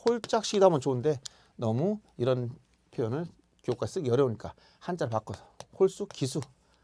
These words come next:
짝수, 우수, 그래서 기우식 이렇게 표현한 거예요. 그래서 이건 교호식 내지 기우식이라고 표현합니다. 서로 교대로 나타난다.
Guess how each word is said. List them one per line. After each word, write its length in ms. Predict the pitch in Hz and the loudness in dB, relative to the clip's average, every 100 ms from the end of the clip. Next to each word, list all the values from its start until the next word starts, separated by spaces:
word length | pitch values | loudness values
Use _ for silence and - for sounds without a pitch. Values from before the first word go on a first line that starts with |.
| _ - | _ -4
짝수, 360 | - - 185 123 | -4 -2 -6 -4
우수, 260 | 131 165 123 - _ | -2 -4 -6 -14 _
그래서 180 | - - - - | -16 -16 -16 -10
기우식 880 | - 156 175 - 123 131 131 208 - | 0 2 2 0 -2 -2 -2 -6 -2
이렇게 180 | 135 127 | -2 0
표현한 320 | - 156 156 | -4 -2 -2
거예요. 340 | 104 95 151 - - | -2 -2 -2 -4 -16
그래서 160 | - 120 | -4 0
이건 160 | 110 110 - _ | 0 -2 -12 _
교호식 680 | - - 135 - 185 170 208 | -10 4 4 6 2 4 0
내지 200 | 131 110 | 0 -2
기우식이라고 680 | - - 120 117 - 104 110 | -6 -6 -2 -2 -2 -2 -2
표현합니다. 340 | 135 127 - _ | -4 -12 -16 _
서로 180 | - 135 | -4 -4
교대로 360 | - 110 123 175 | -4 0 2 0
나타난다. 560 | 127 - 85 - - | -4 -6 -8 -10 -14